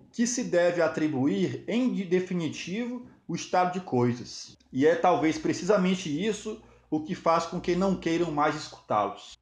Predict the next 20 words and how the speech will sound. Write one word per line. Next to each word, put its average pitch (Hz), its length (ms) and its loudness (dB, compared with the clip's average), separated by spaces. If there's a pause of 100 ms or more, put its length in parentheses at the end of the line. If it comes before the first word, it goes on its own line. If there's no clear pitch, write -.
Justamente 147 480 -4
porque 139 280 -6
como, 185 420 -2 (240)
como 240 340 0
os 190 120 0
espíritos 156 1160 -6 (260)
validavam 151 1120 0 (220)
aquelas 123 440 0
práticas, - 920 -2
como, 143 200 0
por 139 120 -2
exemplo, 127 420 0
essa 127 220 -2
ideia 135 300 0
de 135 80 -8
que 127 160 -14
não 139 180 -2
precisa 131 320 -6
fazer 123 320 -4
prece, - 520 -2